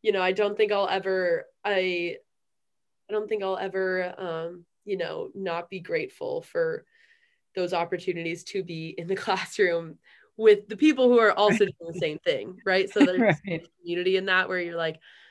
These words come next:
Speaker 1: "Okay, yes, I'm gonna go to <laughs> class now," and
Speaker 2: Yep.
Speaker 1: or even, like, meetings, whatever. Um, but, you know, there's a little bit more of a, a peacefulness, <laughs> I guess, knowing that
Speaker 2: Mm.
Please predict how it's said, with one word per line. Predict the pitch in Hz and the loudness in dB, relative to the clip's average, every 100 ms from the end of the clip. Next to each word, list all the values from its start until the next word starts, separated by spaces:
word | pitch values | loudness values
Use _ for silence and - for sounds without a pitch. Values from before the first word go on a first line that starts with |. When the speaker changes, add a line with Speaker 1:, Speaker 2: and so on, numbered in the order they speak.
| _ _ - | _ _ -4
Speaker 1:
"Okay, | 208 202 175 | -2 0 0
yes, | 175 170 165 - - - - | 0 -2 -2 -12 -20 -20 -8
I'm | - 190 | -4 -2
gonna | 190 185 | -2 0
go | 190 185 180 | 2 0 -2
to | - - 214 | -2 2 2
<laughs> | |
class | 214 214 202 - - | 2 -2 -2 -6 -2
now," | 180 175 | 0 0
and | 175 175 - - | -2 -4 -14 -10
Speaker 2:
Yep. | 196 175 175 - 202 | 0 2 0 -6 -2
Speaker 1:
or | 190 | 0
even, | 196 185 180 | 0 -2 -2
like, | 170 | -4
meetings, | 190 196 180 175 175 | -4 -4 -4 -4 -4
whatever. | 185 180 180 165 165 - - _ _ - | -2 -2 0 0 -2 -14 -20 _ _ -8
Um, | 185 170 - 196 185 _ _ _ _ _ _ _ _ | -4 -4 -6 -12 -18 _ _ _ _ _ _ _ _
but, | 196 170 165 - _ _ _ _ | 2 4 4 0 _ _ _ _
you | 214 190 | -2 0
know, | 170 | 0
there's | 175 175 165 - - | 0 -4 -6 -14 -8
a | |
little | 190 185 | -4 -2
bit | 175 175 | 0 -2
more | 175 165 160 | -2 -2 -2
of | 160 160 | -4 -4
a, | 151 147 151 _ _ _ _ - | -4 -4 -8 _ _ _ _ -20
a | |
peacefulness, | - - 175 - 165 143 180 180 - - | -16 -10 -8 -4 -4 -2 -6 -6 -12 -4
<laughs> | 254 262 | -4 0
I | 226 180 | 0 0
guess, | 160 180 - | -4 -6 -8
knowing | 202 185 170 175 170 | -4 -2 0 -2 0
that | 160 | 0
Speaker 2:
Mm. | 156 | 0